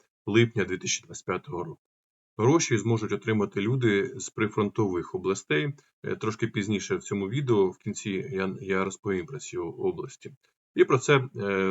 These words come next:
нагадав пенс-, нагадав Пенсійний фонд. І зі слів Пенсійного фонду та оон говориться наступне. Завди-, завдяки цій програмі понад триста п'ятнадцять тисяч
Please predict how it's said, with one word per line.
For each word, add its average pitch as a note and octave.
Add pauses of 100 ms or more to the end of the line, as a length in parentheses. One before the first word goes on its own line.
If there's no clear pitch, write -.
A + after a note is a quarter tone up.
нагадав G#2
пенс-, G2+
нагадав G2+
Пенсійний F#2+
фонд. - (680)
І F#3
зі D3
слів C3
Пенсійного A#2
фонду G2
та G2
оон C#3+ (300)
говориться A2+
наступне. A2 (480)
Завди-, A#2+
завдяки C3+
цій A#2+
програмі A#2+
понад G#2
триста B2
п'ятнадцять G2
тисяч -